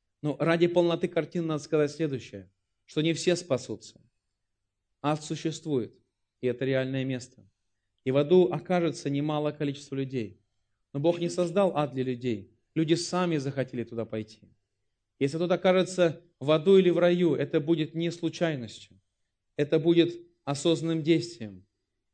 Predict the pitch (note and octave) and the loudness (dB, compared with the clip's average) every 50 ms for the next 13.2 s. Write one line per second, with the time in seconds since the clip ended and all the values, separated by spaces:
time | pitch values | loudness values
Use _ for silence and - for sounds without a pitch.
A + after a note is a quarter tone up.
0 | _ _ _ _ _ _ _ _ _ _ _ _ _ _ - A#2+ C3+ C#3 D3 D#3+ | _ _ _ _ _ _ _ _ _ _ _ _ _ _ -4 0 2 4 4 6
1 | E3 D#3+ D#3 C#3+ C#3+ C3+ C3+ D3 D3 C#3 C#3 B2 - - C3 A#2 G#2 - _ _ | 4 4 4 2 0 0 -2 -2 -2 -2 -4 -6 -6 -6 -8 -8 -8 -10 _ _
2 | _ _ _ _ _ _ _ _ _ _ - C#3+ D#3 E3 E3 D#3 D3+ D3+ - - | _ _ _ _ _ _ _ _ _ _ -4 -2 0 0 0 0 -2 -4 -4 -6
3 | C#3 B2 B2+ D3+ D#3+ D3 C#3+ D3 B2+ - C3+ B2+ C3 C3 C3+ C3+ B2+ B2 A#2+ - | -4 -2 0 0 0 0 0 -2 -4 -2 -2 -2 -2 0 -2 -2 -4 -4 -4 -4
4 | C#3+ C3+ B2+ A#2+ - - - A#2+ A2+ - - - C#3+ B2+ A#2 - _ _ _ _ | -4 -4 -6 -8 -8 -8 -8 -10 -8 -10 -10 -8 -8 -8 -8 -10 _ _ _ _
5 | _ _ _ _ _ _ - A#2+ C3 C3 C3 D3 C#3+ C3+ B2 B2+ B2 A#2+ - C3+ | _ _ _ _ _ _ -8 -6 -4 -4 -2 -2 -2 -2 -2 -2 -4 -4 -6 -8
6 | B2 A#2+ A2+ - - A2+ - B2 - B2 B2 A#2+ A#2 A#2 - A#2+ A#2 A#2+ A#2+ A#2 | -8 -8 -8 -12 -14 -16 -14 -12 -10 -8 -8 -8 -8 -10 -10 -8 -6 -6 -6 -6
7 | A#2+ A#2 - B2 A#2+ - B2+ A#2 A2+ A2 A#2 - _ _ _ _ _ - A#2+ - | -6 -4 -6 -6 -4 -4 -4 -2 -4 -4 -8 -12 _ _ _ _ _ -10 -6 -2
8 | B2+ B2 A#2 A2+ - - A#2 A#2+ A#2+ C3 B2+ A2+ G#2+ G2+ F#2+ _ _ _ - A2+ | -2 -2 -2 -4 -6 -8 -10 -4 -2 -2 -2 -2 -4 -10 -16 _ _ _ -16 -10
9 | - B2 B2 A#2+ A#2 A2+ - A2+ A2+ A2+ A2+ A2 A2 A2 G#2 F#2+ - _ _ _ | -6 -4 -4 -4 -4 -6 -6 -8 -8 -8 -8 -8 -8 -10 -10 -12 -14 _ _ _
10 | _ _ _ _ _ _ _ _ _ _ _ - D3 E3 E3+ F3 F3 F3 F3 F3 | _ _ _ _ _ _ _ _ _ _ _ 2 4 6 6 6 6 6 6 6
11 | F3+ F3+ F#3+ F3+ F3 F3 F3 F3+ F3 E3 E3 D3+ F#3+ F#3 F#3 F#3 D#3 D3+ D3 C#3 | 8 8 6 6 4 2 0 2 2 2 4 6 6 6 6 4 0 -2 0 2
12 | D3 C#3 C3+ - - D3 D3+ D3+ C3+ C#3 C3+ C#3+ E3+ E3+ C#3+ D3 B2+ B2 A#2+ A#2+ | 2 0 0 0 -2 -4 -2 0 0 0 0 2 2 2 2 0 -2 -2 -4 -6
13 | - - A#2+ A#2 | -6 -6 -6 -6